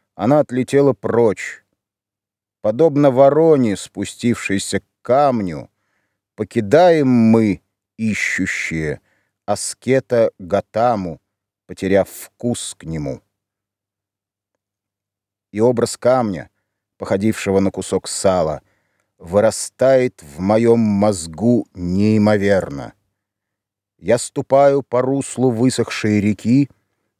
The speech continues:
и собираю гладкие камешки. Серо-синие камни с выкрапленной поблескивающей пылью, над которыми я размышляю и размышляю,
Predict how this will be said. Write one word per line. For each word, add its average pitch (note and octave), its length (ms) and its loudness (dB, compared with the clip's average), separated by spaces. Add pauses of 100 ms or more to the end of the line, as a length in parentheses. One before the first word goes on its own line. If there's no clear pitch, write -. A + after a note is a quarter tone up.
(160)
и G#2+ 100 -10
собираю A2+ 720 2
гладкие G#2 720 -2
камешки. E2 720 -8 (1160)
Серо-синие D3+ 920 2
камни C3+ 680 2 (340)
с - 180 -18
выкрапленной A#2+ 840 0
поблескивающей A2+ 1200 -2
пылью, G#2+ 720 0 (460)
над G#2+ 260 -4
которыми A#2+ 460 0
я A2+ 180 6
размышляю A2 1120 2
и A2 80 -4
размышляю, G#2 1080 2